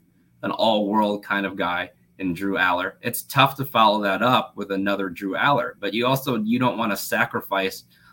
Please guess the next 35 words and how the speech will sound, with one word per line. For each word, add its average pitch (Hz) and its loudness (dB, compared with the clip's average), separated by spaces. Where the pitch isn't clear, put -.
on 104 0
quality. 110 8
So 101 -2
I 101 4
think 113 -2
this 110 -6
is 98 -2
a 90 -4
perfect 131 0
situation 107 -2
where 95 -2
you 95 -4
kinda 98 -2
catch 139 4
a 127 4
guy 120 8
on 113 6
the 101 2
rise 110 6
who, 98 0
um, 90 -4
you 107 -4
know, 98 0
i-, 95 -2
his 95 -8
trajectory 110 2
is 101 -2
going 104 0
up, 110 2
but 98 2
isn't 127 4
gonna 110 2
have 104 2
a 90 -14
problem 95 2